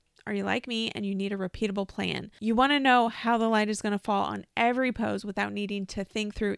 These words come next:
each pose with each and every single client.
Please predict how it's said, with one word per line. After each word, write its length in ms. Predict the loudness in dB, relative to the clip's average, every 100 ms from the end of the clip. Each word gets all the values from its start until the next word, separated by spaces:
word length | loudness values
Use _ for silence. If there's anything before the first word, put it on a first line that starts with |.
| -2
each 280 | -4 -4
pose 500 | -4 0 0 0 -4 -10 -20 _ -6
with 220 | -4 -4
each 260 | -6 -8 -8
and 120 | -6 -4
every 280 | 0 0
single 320 | -2 -6 -8 -8
client. 420 | -6 -6 -6